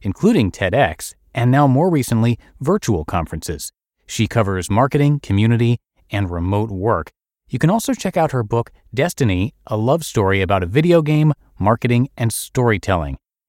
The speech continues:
And she loves video games. She became obsessed with them once she got her hands on a Commodore sixty-four. So come by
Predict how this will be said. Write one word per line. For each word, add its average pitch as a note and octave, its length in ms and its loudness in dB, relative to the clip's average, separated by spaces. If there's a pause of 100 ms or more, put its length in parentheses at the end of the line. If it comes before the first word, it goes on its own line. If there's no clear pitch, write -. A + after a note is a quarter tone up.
And A#2 120 -4
she F3 300 -2
loves A#2+ 460 2
video F#2 340 -2
games. D#2+ 460 -10
She - 180 -6
became F#2+ 300 -2
obsessed B2+ 420 -6
with A2 120 -4
them F2 200 -6
once F#2+ 180 -6
she G2+ 120 -6
got F#2+ 160 0
her E2 80 -4
hands G2 280 -2
on F2+ 120 -4
a D#2+ 40 -8
Commodore G#2 480 -4
sixty-four. - 880 -6 (380)
So C#3 220 2
come G3 180 2
by G3 240 4